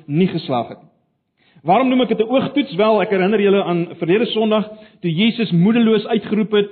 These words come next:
daar in hoofstuk agt, eh, ek dink dit is vanaf vers agtien. "Julle wat oë het, sien julle dan nie? Julle wat ore het, hoor julle dan nie?" Hy roep moedeloos uit. Het julle oë, maar julle sien nie, het julle ore, maar julle hoor nie.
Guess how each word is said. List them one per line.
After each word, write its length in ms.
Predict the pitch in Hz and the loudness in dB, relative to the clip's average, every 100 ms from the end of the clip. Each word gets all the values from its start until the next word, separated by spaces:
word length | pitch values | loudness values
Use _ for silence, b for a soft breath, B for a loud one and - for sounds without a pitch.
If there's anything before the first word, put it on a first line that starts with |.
| - B B 160 | -8 B B -2
daar 220 | 180 196 | 0 0
in 60 | |
hoofstuk 300 | 196 180 196 | 0 -2 -6
agt, 380 | - 196 190 - - _ _ | -2 -2 -2 -10 -20 _ _
eh, 260 | 185 180 180 | -6 0 0
ek 300 | 175 170 - | 0 -6 -10
dink 120 | 180 | -8
dit 80 | 185 | -6
is 20 | |
vanaf 200 | 180 175 | -6 -6
vers 220 | 160 160 | -4 -4
agtien. 580 | - 185 - 196 185 - - _ _ _ _ _ _ _ _ _ _ _ _ _ _ _ _ _ 190 | -2 -2 -2 -2 -2 -4 -18 _ _ _ _ _ _ _ _ _ _ _ _ _ _ _ _ _ -6
"Julle 160 | 147 226 | 0 2
wat 280 | 214 220 - | 2 0 0
oë 300 | 226 220 208 | 4 4 4
het, 140 | 214 - - | 0 -8 -2
sien 140 | 233 | 2
julle 200 | 214 208 | 4 4
dan 180 | 190 196 | 2 2
nie? 240 | 202 180 - _ _ _ _ _ _ _ | 0 -2 -8 _ _ _ _ _ _ _
Julle 180 | 180 214 | 0 2
wat 200 | 202 202 | 0 -2
ore 380 | 226 214 202 196 | 0 2 4 4
het, 120 | 190 | 2
hoor 300 | 156 147 185 | 0 0 2
julle 200 | 196 196 | 2 2
dan 140 | 180 180 | 0 0
nie?" 100 | 180 | -2
Hy 80 | 160 | -2
roep 420 | 165 208 - - | -2 -4 -4 -6
moedeloos 580 | 175 185 208 196 190 - | -2 2 2 2 0 0
uit. 360 | 190 175 - b b b _ _ _ _ _ _ _ _ _ _ _ | -2 -2 -8 b b b _ _ _ _ _ _ _ _ _ _ _
Het 100 | 208 | -12
julle 200 | 302 269 | -8 -6
oë, 140 | 269 330 | -2 0
maar 80 | 294 | 0
julle 160 | 233 - - | -4 -6 -8
sien 120 | 349 | -6
nie, 140 | 330 | -4
het 80 | 208 | -2
julle 200 | 220 247 - | -2 -4 -2
ore, 240 | 339 349 | 0 2
maar 160 | 254 208 | 0 0
julle 160 | 208 196 | 2 2
hoor 320 | 196 330 370 | 2 4 2
nie. 140 | 233 | 0